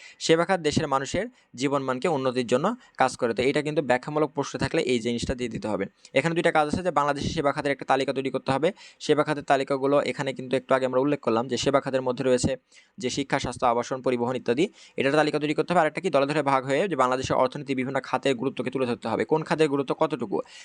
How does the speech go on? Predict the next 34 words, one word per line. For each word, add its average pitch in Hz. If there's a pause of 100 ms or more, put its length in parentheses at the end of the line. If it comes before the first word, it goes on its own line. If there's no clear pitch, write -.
(120)
যে 135
কৃষির 156
কতটুকু 135
গুরুত্ব 127
রয়েছে, 120 (100)
শিল্পের, 139
ব্যবসা 120
বাণিজ্যের, 127
সেবা 127
খাত 120
এবং 120
প্রবাসীদের 135
পাঠানো 123
রেমিটেন্স, 135 (260)
এগুলোর 160
গুরুত্ব 147
কত 135
রয়েছে। 107
এই 139
যে, 143 (320)
আহ, 117
পাঁচটা 131
উদাহরণ 139
দেওয়া 123
হয়েছে, 123
এই -
পাঁচটা 120
উদাহরণটাকেই 127
কিন্তু 127
খুব 120
সুন্দরভাবে 131
ব্যাখ্যা 143
দিতে 135
হবে। 110